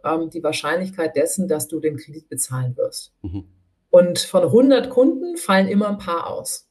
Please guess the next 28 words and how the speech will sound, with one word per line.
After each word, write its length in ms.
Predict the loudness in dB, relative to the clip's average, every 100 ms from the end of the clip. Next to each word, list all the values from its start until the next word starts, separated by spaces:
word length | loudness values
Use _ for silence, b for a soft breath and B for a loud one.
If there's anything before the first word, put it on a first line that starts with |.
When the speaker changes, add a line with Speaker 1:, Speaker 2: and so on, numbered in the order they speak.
| _ -20
Speaker 2:
Mhm. 220 | -18 -20 _ _ _ _ _ _ _
Speaker 1:
Und 240 | 6 6 8
wie 120 | 4
viele 280 | 6 6 6
Leute 340 | 6 4 0
ausfallen 520 | 0 0 0 -2 -2
und 80 | -4
nicht 120 | -6
mehr 140 | -6 -2
leisten 380 | 0 -2 -4
kann, 220 | -8 -10 -6
hängt 280 | -6 0
letztendlich 500 | 2 2 0 -6 -4
auch 160 | -4 0
was 180 | 0 0
damit 320 | -2 -2 -6
zu-, 240 | -6 -4
äh, 120 | -4 -4
zusammen, 400 | -4 -2 0 0
was 160 | 0
für 80 | -4
nicht 260 | -6 -6 -6
für 80 |
eine 100 | -4
Marge 520 | 0 0 2 0 -2 -6
habt, 260 | -12 -8
ne? 280 | -4 -2 -4
Also, 300 | -2 0 0